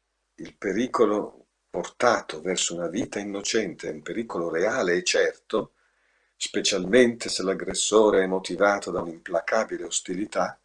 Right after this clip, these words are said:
allora il ricorso a forza proporzionata è moralmente giustificato. Forza proporzionata che va rivolta prima di tutto contro i combattenti, ma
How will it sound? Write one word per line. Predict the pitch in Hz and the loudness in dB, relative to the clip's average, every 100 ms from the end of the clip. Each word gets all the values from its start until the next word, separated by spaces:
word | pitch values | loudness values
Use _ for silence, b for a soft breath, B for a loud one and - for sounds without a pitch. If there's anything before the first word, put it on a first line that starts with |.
| _ _ _ _ _ - | _ _ _ _ _ -4
allora | 95 95 110 90 80 71 - _ _ _ _ _ _ _ _ | -2 2 4 4 0 -6 -12 _ _ _ _ _ _ _ _
il | 104 | -10
ricorso | 98 95 - 110 98 - - 64 - | -6 -6 4 6 6 2 -2 -8 -10
a | 71 | -12
forza | - 113 - - 85 | 4 6 6 4 -2
proporzionata | - 90 95 85 - 98 123 139 | -6 -6 -4 -4 -2 2 2 2
è | 101 | 0
moralmente | 95 98 101 82 85 95 | 4 4 2 -2 -4 -6
giustificato. | 98 - 104 - - 107 - - _ _ _ _ _ _ _ _ _ _ _ - | -8 -6 -6 0 6 6 4 -8 _ _ _ _ _ _ _ _ _ _ _ -20
Forza | - - 107 110 98 | -6 6 6 6 -2
proporzionata | - - 98 - - 92 92 71 - - _ _ _ _ _ _ _ _ | -2 -2 -4 -4 -6 -6 -6 -8 -16 -20 _ _ _ _ _ _ _ _
che | - 107 78 - | -2 -2 -4 -10
va | - 95 | -2 0
rivolta | 76 82 101 98 90 - | 0 0 2 2 0 -8
prima | - - 76 | -12 -10 -8
di | 73 | -6
tutto | - 98 - - | -2 -2 -4 -12
contro | - 120 98 87 87 | 6 6 6 2 2
i | 123 | 4
combattenti, | - 110 127 - 156 170 170 160 | 4 8 8 10 8 8 4 -6
ma | 95 107 135 143 - | -6 2 6 6 4